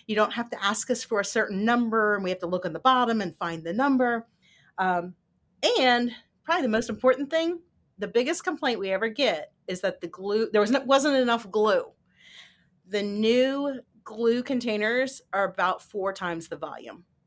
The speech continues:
Four times the volume. So you'll get a lot of uses, uh, out of them. It's, it's no longer, you know, it used to be maybe ten uses. You're, you're gonna be getting a good number of uses out of this larger container. So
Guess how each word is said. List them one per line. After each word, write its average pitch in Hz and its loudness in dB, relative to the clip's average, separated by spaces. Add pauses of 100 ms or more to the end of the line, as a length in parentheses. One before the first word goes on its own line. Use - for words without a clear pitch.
(480)
Four 214 6
times 185 2
the 190 -2
volume. 170 2
So 208 6 (460)
you'll 208 4
get 208 4
a 196 8
lot 190 6
of 247 4
uses, 220 2 (100)
uh, 185 2 (120)
out 202 4
of 214 -2
them. 196 2
It's, 180 -4
it's 185 -6
no 190 0
longer, 185 2
you 208 -2
know, 165 0
it 170 -8
used 247 -2
to 262 -2
be 214 0
maybe 190 -2
ten 208 -2
uses. 185 -2
You're, 196 -4
you're 220 -4
gonna 247 0
be 202 -2
getting 175 0
a 165 -4
good 180 0
number 175 -2
of 170 -4
uses 170 -8
out 165 -4
of 160 -10
this 160 -14 (160)
larger 156 -6
container. 156 -20
So 180 0